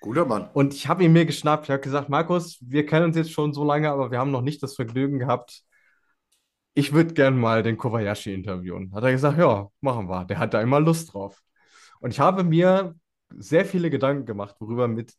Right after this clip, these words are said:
Speaker 2: äh, ich mit ihm spreche. Ich habe mir auch mehrere Varianten meiner Fragen zurechtgelegt. Und wollte auch die Fragen beantwortet haben, die ich in der letzten Woche mit Andi Schuler so ein bisschen diskutiert habe. Ja, was hat ihm jetzt dieser Skiflug,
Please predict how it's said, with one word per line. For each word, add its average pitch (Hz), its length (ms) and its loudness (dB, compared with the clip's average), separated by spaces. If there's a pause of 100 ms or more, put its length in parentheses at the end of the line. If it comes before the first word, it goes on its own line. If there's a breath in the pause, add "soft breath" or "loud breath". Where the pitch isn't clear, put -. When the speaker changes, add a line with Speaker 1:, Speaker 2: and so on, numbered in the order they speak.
Speaker 2:
äh, 110 220 -8
ich 110 160 -10
mit 120 120 -8
ihm 113 520 -8
spreche. 120 340 -4
Ich 104 120 -10
habe 135 200 2
mir 131 160 2
auch 110 140 -4
mehrere 123 500 -2
Varianten 117 520 -2
meiner 101 220 -6
Fragen 95 400 -10
zurechtgelegt. - 920 -14 (1400)
Und 107 520 -8
wollte 127 320 2
auch 120 80 -4
die 123 120 -10
Fragen 123 320 -2
beantwortet 127 540 -4
haben, 123 580 -2
die 113 240 -10
ich - 160 -10
in 113 60 -6
der 110 100 0
letzten 113 360 -4
Woche 117 180 -4
mit 110 180 -4
Andi 113 220 -6
Schuler 151 300 0
so 101 100 -6
ein 101 80 -6
bisschen 101 260 -8
diskutiert 101 540 -8
habe. 92 280 -8
Ja, 101 120 -6
was 110 180 -8 (120)
hat 151 140 -10
ihm 135 120 0
jetzt 131 240 -8
dieser 113 480 -4 (720)
Skiflug, 147 960 -6